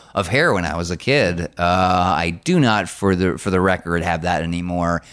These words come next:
I probably won't in another decade have any hair at all. But, uh,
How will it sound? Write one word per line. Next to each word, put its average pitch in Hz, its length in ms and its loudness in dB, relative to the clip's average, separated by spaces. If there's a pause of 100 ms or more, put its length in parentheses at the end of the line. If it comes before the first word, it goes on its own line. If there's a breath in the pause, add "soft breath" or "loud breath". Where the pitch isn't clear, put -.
(140 loud breath)
I - 60 -10
probably 95 380 0
won't 90 400 -2
in 85 160 -4
another 90 240 -2
decade 85 320 -4
have 90 160 0
any 95 180 2
hair 87 240 0
at 87 60 0
all. 80 280 0
But, 82 300 -6
uh, 90 520 2